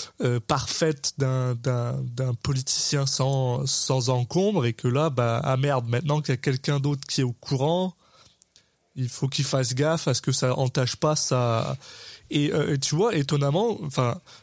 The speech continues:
moi, quand je suis arrivé à ce niveau-là, je m'attendais à ce que, tu sais, à, à peut-être qu'il fasse tirer ça sur, sur tout le long du film, ou qu'il, euh, tu sais, qu'il, bah, tu sais, que ça soit finalement, euh, un peu l'épée de Damoclès qu'on lui pend au-dessus de la tête, machin.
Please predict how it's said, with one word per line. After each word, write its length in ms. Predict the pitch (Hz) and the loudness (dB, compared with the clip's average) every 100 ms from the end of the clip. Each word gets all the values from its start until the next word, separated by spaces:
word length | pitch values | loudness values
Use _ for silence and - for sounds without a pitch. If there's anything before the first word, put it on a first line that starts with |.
| _ | _
moi, 140 | 143 165 | -2 2
quand 80 | 151 | 0
je 80 | - | 2
suis 80 | |
arrivé 220 | 135 135 139 | 0 2 0
à 60 | |
ce 120 | 135 143 | 0 0
niveau-là, 320 | 127 143 208 | 2 2 2
je 120 | 135 | 2
m'attendais 360 | 139 139 143 185 | 0 2 2 2
à 60 | |
ce 80 | 175 | 2
que, 80 | 139 | 0
tu 320 | 131 202 185 | 0 0 0
sais, 80 | - | -2
à, 160 | 156 156 | -2 -2
à 60 | |
peut-être 200 | 135 190 | -2 -4
qu'il 140 | - 147 | -2 -2
fasse 340 | 147 135 - | 0 -2 -4
tirer 360 | - 165 151 160 | -2 0 0 0
ça 200 | 180 175 | 0 0
sur, 240 | - 123 | 0 -2
sur 220 | - 127 | 0 -2
tout 140 | - 143 | -2 -2
le 40 | |
long 120 | 147 | 0
du 160 | 147 143 | 0 -2
film, 320 | - 196 190 | 0 0 0
ou 80 | 139 | 0
qu'il, 400 | 135 - 143 143 | -2 -2 0 2
euh, 220 | 135 123 | 2 0
tu 160 | 120 185 | 0 -2
sais, 40 | |
qu'il, 440 | 165 - 131 123 123 - - - - _ _ - | 0 0 0 0 -2 -6 -20 -20 -20 _ _ -2
bah, 60 | |
tu 60 | 123 | 0
sais, 60 | 226 | 0
que 80 | - | 0
ça 80 | |
soit 220 | 127 156 139 | 0 0 0
finalement, 540 | - 135 139 156 139 | 0 0 2 2 2
euh, 180 | 120 120 | 2 0
un 80 | 120 | 0
peu 140 | 147 | 0
l'épée 260 | 135 127 135 | 0 0 0
de 60 | |
Damoclès 520 | 131 127 127 - 165 | 2 2 0 2 0
qu'on 160 | - 131 | 0 -2
lui 120 | 123 | -2
pend 220 | 113 143 | 0 0
au-dessus 300 | 143 131 - | 2 0 -2
de 60 | 127 | 0
la 120 | 120 | 0
tête, 320 | - 196 - | 0 -2 0
machin. 320 | 165 143 208 | -2 0 0